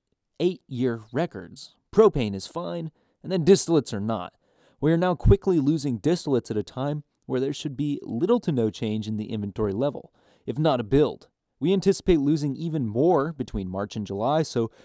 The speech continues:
let's just hope things don't get from okay to bad too quickly. This is not a problem unique to American markets. European and Asian markets are expecting the same tightening inventories. Things aren't bad yet, but you will definitely want to keep your eyes on distillates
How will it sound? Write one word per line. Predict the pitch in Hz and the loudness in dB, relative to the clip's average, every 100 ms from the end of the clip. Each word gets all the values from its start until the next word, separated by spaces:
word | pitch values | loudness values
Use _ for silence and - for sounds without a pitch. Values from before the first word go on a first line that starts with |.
| _ | _
let's | 139 - | -2 0
just | 170 | 2
hope | 180 - | 0 0
things | 160 165 | -4 -4
don't | 143 143 | -4 -4
get | 127 139 - | -2 -4 -4
from | 123 107 - | -8 -6 -2
okay | 151 113 139 139 139 | -2 0 -4 -4 -4
to | 110 | -6
bad | 113 120 113 110 | -4 -4 -6 -8
too | - 113 107 | -6 -4 -4
quickly. | - - 147 - 110 - _ _ _ _ | -6 0 0 0 -6 -6 _ _ _ _
This | 170 | -2
is | 156 | 0
not | 131 143 196 170 | 0 2 4 4
a | |
problem | 123 123 113 107 | 4 2 4 -2
unique | 104 104 - | -2 -4 -4
to | 110 | -4
American | 101 92 - 92 | -2 -4 -6 -4
markets. | 117 117 - - - _ _ _ | -2 -4 -12 -16 -18 _ _ _
European | 185 226 - 165 160 143 | 2 2 2 0 -2 -2
and | 143 165 - | -2 -2 -2
Asian | 214 165 104 | -2 -2 -4
markets | 101 107 - | -6 -6 -6
are | 120 | -6
expecting | 107 - 120 - 110 101 | -6 -4 -6 -4 -8 -6
the | 107 | -6
same | - 113 151 160 | -6 -4 -2 -2
tightening | 117 131 123 113 | -2 -4 -2 -4
inventories. | 156 117 - - - - - _ _ _ _ _ | -2 -4 -6 -10 -10 -16 -20 _ _ _ _ _
Things | 226 185 | 0 4
aren't | 190 139 | 2 2
bad | 127 117 98 | 0 -2 -4
yet, | 98 90 _ _ | -6 -6 _ _
but | - | -6
you | 175 | 0
will | 180 | 2
definitely | 135 151 175 165 156 | 2 0 -2 -2 0
want | 139 - | -2 -6
to | |
keep | - 143 139 | -8 -6 -2
your | 117 | -2
eyes | 104 101 | -2 -2
on | 104 | -6
distillates | 151 165 - 92 98 - | -6 -10 -8 -10 -10 -18